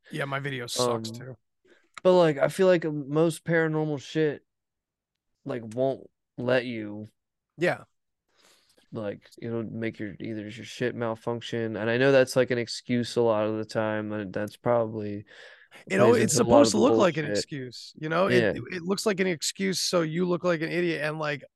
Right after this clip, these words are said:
Speaker 1: I swear to God, it f-, it's like the universe is just winking at you and, <laughs> like, or
Speaker 2: And
Speaker 1: yourself, right? <laughs> Whatever.
Speaker 2: And, dude, it was weird when he, when my buddy took the video, like, this has never, ever happened to his, his, on his phone before. It's not even anything crazy,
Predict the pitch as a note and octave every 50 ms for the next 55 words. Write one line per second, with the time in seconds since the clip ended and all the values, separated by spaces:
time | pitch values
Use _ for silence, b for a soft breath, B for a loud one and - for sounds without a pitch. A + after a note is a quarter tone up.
0 | _ - D3 D#3+ E3+ D#3+ - D3 - - - D3+ E3 E3+ E3 D#3+ D3 C#3 D3+ D3+
1 | D#3 D#3 C#3+ B2 - - - - - D#3 C#3+ - - D#3 C#3 B2 C3+ C#3 C3+ C#3+
2 | D3 C#3+ C#3+ D3+ D#3 C#3+ - D#3 C#3+ C3+ D#3 D3 C3 C#3 D3 - - C#3+ C#3+ C3
3 | C3 C#3+ B2 B2+ B2+ B2 B2 B2 B2 B2 B2+ B2 A#2+ B2+ B2 C#3 C3 B2 B2+ C3
4 | B2+ - A#4+ - - A#3 - B B F#3+ F3 B - D3 D#3+ E3+ E3 - E3+ F3+
5 | F3+ F3 - - - G3+ F3+ D#3 C#3+ D3+ B2 B2 D3+ D#3 D3+ - E3 - - F3+
6 | E3 D#3+ D3+ C#3 B2+ B2 C3 - _ _ - E3+ F#3 F#3 E3+ F#3 G3+ F#3+ F#3 F#3
7 | F3+ F3 F3 G3 A3 A#3 A3 F3+ F#3 F#3 F#3 F#3+ E3+ E3+ F#3 F3+ F3+ F#3 E3+ D#3+
8 | F3+ G3 A3 G#3 - - - F#3+ F#3+ - - E3+ B2+ A2+ B2 C3+ D#3 E3 D3 B2+
9 | A#2 A2 A2 A2+ A2+ A#2 A2+ - B2+ B2 B2 D3 C#3 B2+ A#2+ A#2+ A#2+ C3+ D3 D#3+
10 | D#3+ D3+ D3+ D3 D3+ D3+ C#3 D3 C3 C3+ C3+ D#3+ D3 C3+ C3 B2 B2+ B2 A#2+ A#2
11 | A#2+ - A#2 A#2 A#2 A#2 - - A#2+ B2 C3 A#2+ G#2+ - - A2+ B2 C3 B2+ A2+
12 | - - - G#2+ G#2 G#2 A#2 B2 - - E3 E3+ F3+ F3+ E3 E3 D#3 D3+ D3 D3
13 | - C#3+ B2 A2 - - - B2 B2+ C3+ C#3 B2 G#2+ G#2 G2 G2+ A2 A2+